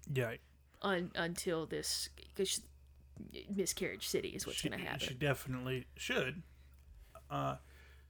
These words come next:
Speaker 1: so I, I think that one scene added a lot of uncertainty to the rest of the series.
Speaker 2: It throws a lot kind of into disarray, especially the alliance with Euron.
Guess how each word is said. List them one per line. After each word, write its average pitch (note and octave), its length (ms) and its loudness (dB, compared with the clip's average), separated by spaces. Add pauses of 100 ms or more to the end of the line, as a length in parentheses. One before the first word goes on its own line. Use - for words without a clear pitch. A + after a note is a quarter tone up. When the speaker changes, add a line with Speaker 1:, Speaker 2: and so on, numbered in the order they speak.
(580)
Speaker 1:
so E3 280 4 (420)
I, F#3 200 2 (140)
I F3 80 4
think A3 320 6 (220)
that E3+ 380 6
one D3+ 500 6
scene A#2+ 580 2 (760)
added C#3 320 4
a C3 80 4
lot C3+ 320 6
of C#3+ 140 6
uncertainty C3 880 2 (1200)
to B2 280 4
the A#2+ 100 2
rest B2 320 2
of C#3+ 60 -2
the - 80 -2
series. - 340 -2
Speaker 2:
It G#3+ 140 10
throws B3 500 0
a A#3+ 40 0
lot F#3+ 640 4
kind F#3 280 2
of F3+ 100 2
into F3 220 2
disarray, - 640 0
especially D#4+ 540 4
the D4 120 2
alliance B3 480 2
with G#3+ 100 -8
Euron. - 400 0